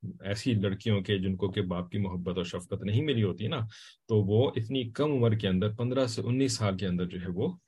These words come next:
آم، غیر، یعنی ناجائز تعلقات بنا کر کے پھر وہ، آم، پریگننٹ ہو جاتی ہیں۔ یہ مغربی معاشرے کی ریسرچ ہے۔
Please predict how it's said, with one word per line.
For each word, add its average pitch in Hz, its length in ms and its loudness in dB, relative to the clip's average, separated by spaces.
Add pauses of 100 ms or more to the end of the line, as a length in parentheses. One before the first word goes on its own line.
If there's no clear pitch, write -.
آم، 90 680 -8
غیر، 98 240 2 (720)
یعنی 90 280 -2
ناجائز 87 440 -4
تعلقات 92 440 -2 (400)
بنا 107 320 4
کر 110 140 2
کے 107 220 0 (400)
پھر 110 80 4 (100)
وہ، 120 240 0 (180)
آم، 82 340 -8
پریگننٹ 92 540 0
ہو 90 80 -2
جاتی 85 420 -4
ہیں۔ 87 80 -6 (720)
یہ 127 160 6
مغربی 151 680 4
معاشرے 113 600 4
کی 110 160 4
ریسرچ 92 540 -2
ہے۔ 90 80 -8